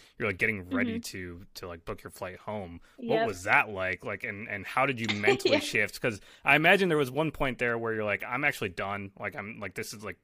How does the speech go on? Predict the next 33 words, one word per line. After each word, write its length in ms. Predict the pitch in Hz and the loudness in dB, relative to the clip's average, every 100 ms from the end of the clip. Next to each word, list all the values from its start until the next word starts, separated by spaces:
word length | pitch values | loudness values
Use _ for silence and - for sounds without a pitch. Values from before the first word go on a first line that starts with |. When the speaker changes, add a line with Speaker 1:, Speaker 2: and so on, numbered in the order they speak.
| - | -8
Speaker 1:
because 180 | 110 110 | -2 0
I 60 | |
think 160 | 98 90 | 2 0
Speaker 2:
Yeah. 20 | |
Speaker 1:
at 60 | 110 | 0
that 120 | 107 | -4
point 100 | 120 | -4
you 60 | 107 | -2
had 80 | 104 | -2
already 180 | 104 | -4
announced 400 | 95 95 98 - | -6 -6 -6 -8
you 60 | 101 | -8
were, 220 | 92 90 - - - | -6 -8 -12 -16 -4
uh, 280 | 98 90 95 | -2 0 -2
not 280 | 101 101 95 | -4 -4 -4
going 280 | 101 95 92 | -6 -8 -4
back 180 | 92 | -4
for 140 | - 95 | -4 -6
your 100 | 90 | -6
eligibility, 680 | 90 92 117 110 107 98 92 | -6 -4 -2 -2 -4 -4 -6
and 100 | 90 | -6
you're 100 | 87 | -10
like, 160 | 87 | -10
"Okay, 220 | - - 95 | -10 -8 -8
I'm 160 | 90 | -8
gonna 180 | 87 90 | -10 -12
be 240 | 87 98 90 - | -10 -12 -14 -12
sort 180 | - 92 | -6 -6
of 80 | |
retiring 500 | 87 - 107 104 90 | -6 -4 -2 -2 -6
after 220 | 87 - 95 | -10 -10 -10
all 120 | 85 | -10
this." 280 | 87 87 | -10 -10